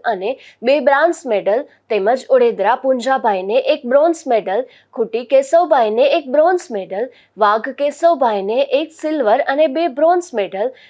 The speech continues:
માકડિયા વિનોદભાઈને ત્રણ ગોલ્ડ મેડલ, ભૂતિયા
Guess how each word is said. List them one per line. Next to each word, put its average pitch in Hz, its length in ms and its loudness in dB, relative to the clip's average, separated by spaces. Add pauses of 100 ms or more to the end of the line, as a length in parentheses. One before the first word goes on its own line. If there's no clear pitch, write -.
(140)
માકડિયા 208 640 0
વિનોદભાઈને 247 680 0 (160)
ત્રણ 302 320 0
ગોલ્ડ 294 300 -2
મેડલ, 196 340 -2 (320)
ભૂતિયા 226 400 -2